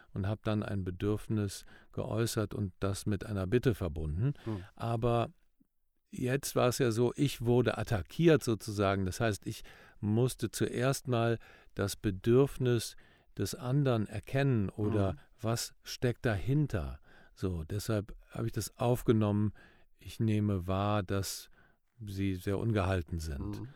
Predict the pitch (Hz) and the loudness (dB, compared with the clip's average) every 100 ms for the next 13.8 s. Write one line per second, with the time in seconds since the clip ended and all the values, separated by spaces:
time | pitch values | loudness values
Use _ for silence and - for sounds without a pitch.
0 | - - 95 95 98 95 131 123 107 117 | -20 -6 -4 -2 -2 0 2 4 2 2
1 | 139 113 87 - - 64 - - - - | 2 2 0 -2 -6 -8 -12 -18 -20 -20
2 | - - - 113 95 104 110 113 113 113 | -20 -18 -6 -4 0 0 2 2 0 -4
3 | - 107 - 120 110 - - 104 - - | -4 -6 -4 -2 -2 -4 -2 -2 -2 -4
4 | 104 95 - 104 101 - 110 104 - - | -4 -2 -2 -2 -2 -2 -2 -2 -6 -8
5 | 113 110 107 107 107 107 117 135 131 113 | -4 -2 -2 -4 -6 -4 -2 2 2 2
6 | 101 80 78 117 120 98 123 90 92 107 | 0 -2 -4 -4 -4 -4 -4 -4 -6 -6
7 | - - 101 - 117 98 - - 151 143 | -6 -4 -4 -4 -6 -6 -6 0 4 6
8 | 110 - - - - 92 92 - 92 95 | 4 0 -20 -12 -6 -4 -4 -4 -2 -2
9 | 87 85 92 - 113 117 107 78 76 65 | -4 -6 -6 -2 -2 0 -2 -4 -6 -8
10 | 69 - - - - _ - 110 113 107 | -12 -16 -20 -20 -20 _ -6 -4 -4 0
11 | 117 113 110 92 107 120 - 113 104 - | 2 4 2 2 2 0 0 0 0 -4
12 | - - - 104 107 - - - - - | -20 -20 -6 -4 -4 -6 -12 -20 -20 -20
13 | _ 143 165 117 113 110 104 101 | _ -14 -12 -6 -2 0 0 -4